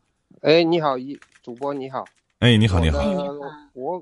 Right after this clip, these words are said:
Speaker 1: 我就不叫你大哥了，因为我年纪可能，我八四的，我们差不多大吧，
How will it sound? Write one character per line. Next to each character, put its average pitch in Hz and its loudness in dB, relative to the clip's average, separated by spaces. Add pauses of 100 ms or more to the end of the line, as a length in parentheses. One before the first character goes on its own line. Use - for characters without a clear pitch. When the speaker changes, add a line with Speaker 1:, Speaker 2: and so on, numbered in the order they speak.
Speaker 1:
我 135 -12
就 123 -20
不 165 -14
叫 - -6
你 120 -12
大 123 -10
哥 - -20
了， 123 -14
因 143 -14
为 139 -10
我 107 -16
年 107 -18
纪 127 -18
可 110 -16
能， 110 -18 (360)
我 95 -18
八 139 0
四 175 -8
的， 120 -6
我 98 -14
们 101 -18
差 139 -4
不 - -8
多 120 -8
大 131 -8
吧， - -20